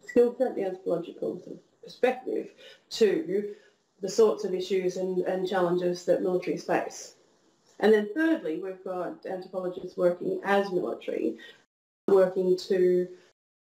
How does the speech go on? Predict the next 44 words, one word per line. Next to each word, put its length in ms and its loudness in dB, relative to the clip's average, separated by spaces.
further 360 4
national 320 -6
security 400 -4
objectives 540 -4
from 260 2
within 260 4
the 60 4
military. 580 0
And 120 4
that's 180 2
sort 140 2
of 120 -6
the, 220 0
the 140 -14
kind 120 -20
of 80 -20
classic 360 -10
idea 240 4
that 140 2
we 80 6
now 260 4
have 300 -2
as 100 -2
anthropologists 680 0
in 160 4
uniform. 520 0
So 140 8
there's 180 0
sort 140 -4
of 100 -8
three 160 -4
categories, 540 -10
yeah, 200 -4
studying 460 -2
the 80 2
military, 560 0
work 420 6
within 280 6
the 80 6
military, 500 0
and 140 -4
then 100 2
an 140 0
applied 600 -2